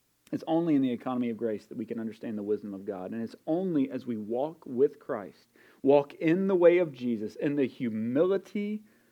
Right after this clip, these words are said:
of grace, in the humility, in the meekness of wisdom, that our testimony can be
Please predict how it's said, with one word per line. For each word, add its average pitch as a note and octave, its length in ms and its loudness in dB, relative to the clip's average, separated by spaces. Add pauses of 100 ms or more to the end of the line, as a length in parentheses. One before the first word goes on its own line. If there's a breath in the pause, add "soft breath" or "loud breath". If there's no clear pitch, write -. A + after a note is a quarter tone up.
(220 soft breath)
of C#3+ 220 2
grace, B2 680 -4 (240 soft breath)
in C#3+ 60 0
the C3 80 2
humility, C#3 960 0
in B2 80 -2
the B2+ 80 0
meekness C3+ 720 -4
of A#2 180 -4
wisdom, A2 640 -4 (840)
that A2+ 100 -2
our G#2+ 120 -2
testimony G2+ 840 -8
can A2+ 100 -8
be G2+ 140 -10